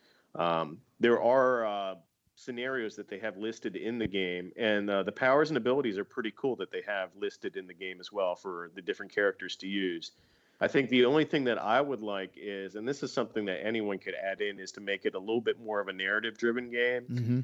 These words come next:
Speaker 1: where maybe there could be, like, puzzle points on the table rather than just being a straight firefight. So there's things that
Speaker 2: Yeah.
Speaker 1: that would tie into that universe that you have to resolve and then move forward with, you know.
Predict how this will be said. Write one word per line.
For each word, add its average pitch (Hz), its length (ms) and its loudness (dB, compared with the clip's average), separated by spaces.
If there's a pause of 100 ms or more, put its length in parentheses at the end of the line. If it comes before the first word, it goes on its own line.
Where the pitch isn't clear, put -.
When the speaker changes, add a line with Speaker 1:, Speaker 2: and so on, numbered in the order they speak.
(140)
Speaker 1:
where 104 500 4
maybe 113 380 -2
there 107 180 -2
could 107 180 -6
be, 104 300 2
like, 98 240 -2 (100)
puzzle 127 400 0
points 101 500 -4
on 107 240 -2
the 107 60 -2
table 98 480 0
rather 98 300 2
than 95 160 -6
just 101 240 -6
being 98 180 -2
a - 20 -8
straight 95 420 0
firefight. 95 800 2
So 104 140 0
there's 95 220 0
things 120 320 4
that 98 260 4
Speaker 2:
Yeah. - 40 -14 (380)
Speaker 1:
that 131 120 4
would 120 160 0
tie 156 300 4
into 135 540 0
that 98 240 -2
universe 107 720 -2
that 95 340 0
you 120 240 -4
have 120 260 2
to 123 80 -4
resolve 104 800 2
and 98 140 -6
then 95 180 -6
move 101 160 -8
forward 107 460 -2
with, 85 300 -8
you 95 100 -12
know. 87 240 -8